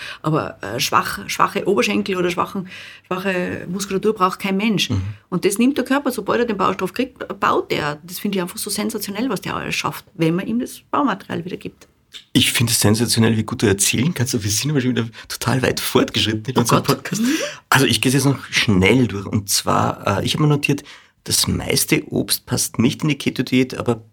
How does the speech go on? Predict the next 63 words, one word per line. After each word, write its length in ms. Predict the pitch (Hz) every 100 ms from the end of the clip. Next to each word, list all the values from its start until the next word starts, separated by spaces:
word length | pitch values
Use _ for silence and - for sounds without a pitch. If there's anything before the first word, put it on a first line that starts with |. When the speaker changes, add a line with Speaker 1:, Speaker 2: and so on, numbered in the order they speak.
| -
Speaker 2:
Beerenfrüchte 640 | 98 107 110 - 95 -
schon. 200 | - - -
Stimmt 240 | - 147 156
das? 60 |
Speaker 1:
Beerenfrüchte 400 | 175 175 190 -
passt 280 | 185 160 160
da 80 | 175
rein, 260 | 160 170 170
ja, 140 | 165
genau. 300 | 175 156 156 - -
Es 120 | 180
kommt 220 | - 233 214
auch 100 | 202
immer 180 | 208
drauf 220 | 190 175 175
an, 120 | -
man, 180 | 185 -
am 140 | 180
Anfang 340 | - 156 170 165
lerne 280 | 156 165
ich 40 | 180
den 180 | 170 156
Leuten 300 | 147 170 170
natürlich, 540 | 156 156 208 214 196 - -
dass 160 | 180 170
sie 100 | 185
mehr 280 | 175 170 175
Beerenobst 640 | 170 165 175 - 160 -
essen 260 | - 135 -
oder 140 | 160
dass 160 | 160 165
sie 80 | -
das 80 | -
Beerenobst 500 | 151 165 - - -
überhaupt 500 | 165 151 139 139 -
essen. 360 | 135 - 143 - - -
Danach, 560 | - 175 151 185 196 - - - -
äh, 160 | 170 160
wenn, 180 | 175 165 -
wenn 140 | - 170
sie 80 |
das 100 | 185
schon 120 | 175 175
mal 100 | 165
herausnehmen, 480 | 160 143 190 175
es 80 | -
kommt 180 | - 185
ja 60 | 190
immer 240 | 190 175
auf 80 | -
die 100 | 170
Menge 240 | 156 175
drauf 260 | 165 127 -
an. 120 | 135
Wenn 100 | 147
du 100 | 165
mal 140 | 160
so 80 | 151
einen 80 | 175
Fruchtsalat 560 | 160 202 - 175 151 156
hast 180 | 170
und 120 | 185
da 80 | 165